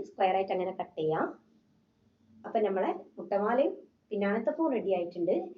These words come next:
ഇതെല്ലാവരും എന്തായാലും ഒന്ന് ട്രൈ ചെയ്ത് നോക്കാം, ഫീഡ്ബാക്ക് പറയാം. പിന്നെ ഈ വീഡിയോ ഹെൽപ്പ് ആവും എന്നുള്ളവർക്ക് ഒന്ന് ഷെയർ ചെയ്ത് കൊടുക്കാം. അപ്പൊ ഇതാ ഇതെങ്ങനെ സെർവ് ചെയ്യുന്നതിനും കൂടി ഞാൻ കാണിച്ചു തരാം. അപ്പൊ ഇതാ നമ്മളെ മുട്ടമാല ഇതാ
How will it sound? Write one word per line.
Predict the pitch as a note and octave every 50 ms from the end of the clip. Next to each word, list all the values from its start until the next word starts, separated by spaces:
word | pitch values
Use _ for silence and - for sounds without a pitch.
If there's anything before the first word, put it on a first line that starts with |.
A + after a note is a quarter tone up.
| - _ _ _ -
ഇതെല്ലാവരും | F#3 G3 F3 F3 F#3 F#3+ A3 D4 F#4 G#4+ - F#3
എന്തായാലും | F#3 F#3+ A3 C#4 D4+ D#4 C#4
ഒന്ന് | B3+ B3+ - -
ട്രൈ | A3 F#3+ F#3+ G3
ചെയ്ത് | G#3 G#3 G3+
നോക്കാം, | F#3 - F#3+ G#3+ C#4+ G4+ - - _ _ _
ഫീഡ്ബാക്ക് | A3+ - E3+ - F#3 G3 - C#4 -
പറയാം. | - E3+ E3+ G3 E4 F#4+ - - _ _ _ _ _
പിന്നെ | G#3+ G3 G3+ A#3+ F4 - - - G3+
ഈ | G3+ G3+ G3+ G3+
വീഡിയോ | F#3+ F#3 F#3 G#3 G3+ G3+
ഹെൽപ്പ് | G3 F#3 F3+ - F#3+ F#3+
ആവും | F#3+ G#3 D#4 F4+ - - F4
എന്നുള്ളവർക്ക് | D#4+ D4 A#3+ G3 F3+ F3 F3 - F#3
ഒന്ന് | F3 E3+ - -
ഷെയർ | F3+ D#3 D#3+ E3
ചെയ്ത് | F3 F3 E3+ E3
കൊടുക്കാം. | D#3 - - G3 D4 - - - _ _ _ _ _ _ _ _ _ _ _ _ -
അപ്പൊ | A#3+ A#3+ C4 A3
ഇതാ | - - - - - - C4
ഇതെങ്ങനെ | B3+ C#4 B3 A#3+ A#3 C4 B3+ -
സെർവ് | - A3 G#3 G3+ G3+ G#3
ചെയ്യുന്നതിനും | G#3+ A3+ A3 A3+ A#3 B3 C4+ D4
കൂടി | C4 A3+ A3
ഞാൻ | G3 F#3+ F#3+ F#3
കാണിച്ചു | F3 E3+ E3+ - F3+
തരാം. | E3+ G3 C#4 - -
അപ്പൊ | - - C#4 C4+
ഇതാ | C#4 C#4+ C#4 - C#4
നമ്മളെ | C#4 C4+ C#4+ C4+ - - - - _ _ _ _ _ _ _ _ _ C#4
മുട്ടമാല | C4+ C#4+ D#4+ E4 E4 D#4 D4 C#4+ C#4
ഇതാ | D4 F#4+